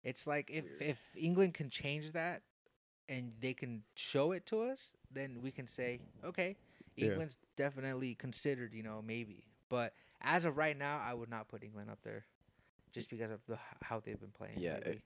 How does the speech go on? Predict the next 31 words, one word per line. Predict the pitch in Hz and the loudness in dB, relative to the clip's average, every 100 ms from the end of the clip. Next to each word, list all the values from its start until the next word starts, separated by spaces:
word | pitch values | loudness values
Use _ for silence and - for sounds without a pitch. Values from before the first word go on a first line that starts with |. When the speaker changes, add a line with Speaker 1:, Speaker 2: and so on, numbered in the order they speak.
| - | 2
Speaker 2:
it'll | 104 | 6
be | 120 | 8
Speaker 1:
so. | 117 | 6
Speaker 2:
interesting | 110 - 104 | 6 4 4
to | 92 | 6
revisit | 92 87 90 92 | 4 4 2 2
this | 95 95 | 2 2
when | 95 | 0
we | 90 87 87 - - | 0 0 -2 -8 -6
record | 92 - 101 92 | -4 2 4 6
our | 87 | 4
second | - 87 95 | 2 0 0
episode, | 92 90 101 95 | -2 -2 0 0
'cause | - | 0
by | 87 | -4
the | |
time | 110 | -2
we | 104 | -2
record | 90 - 85 | -2 -2 -2
our | |
second | 82 90 95 | -2 -2 -2
episode, | 90 92 92 92 - - _ _ | -2 2 2 2 -4 -18 _ _
group | - 95 | -6 -4
stage | - 95 92 87 | 0 0 0 0
will | 82 82 | 0 0
Speaker 3:
Yeah. | 107 104 | -2 -4
Speaker 2:
either | 98 90 85 | -2 2 2
already | 78 90 85 | 4 4 2
be | 85 | 2
over | 98 107 110 | 2 6 4
or | 87 | 4